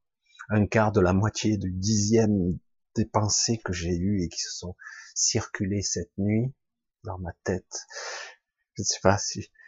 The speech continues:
quelque chose va en émerger, euh, qui va prendre forme. Mais je sais, je sais que sur une certaine ligne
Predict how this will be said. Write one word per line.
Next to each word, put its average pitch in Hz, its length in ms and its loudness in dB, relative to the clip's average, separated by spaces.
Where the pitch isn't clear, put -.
quelque 107 260 2
chose 113 340 8
va 90 100 4
en 90 220 2
émerger, 98 880 2
euh, 87 100 -2
qui - 100 -10
va 90 100 -2
prendre 107 340 4
forme. 95 560 4
Mais - 320 -8
je - 160 -4
sais, 98 500 0
je 101 180 2
sais - 520 2
que 87 140 -8
sur 90 340 -6
une 90 120 -4
certaine 92 600 0
ligne 90 480 -2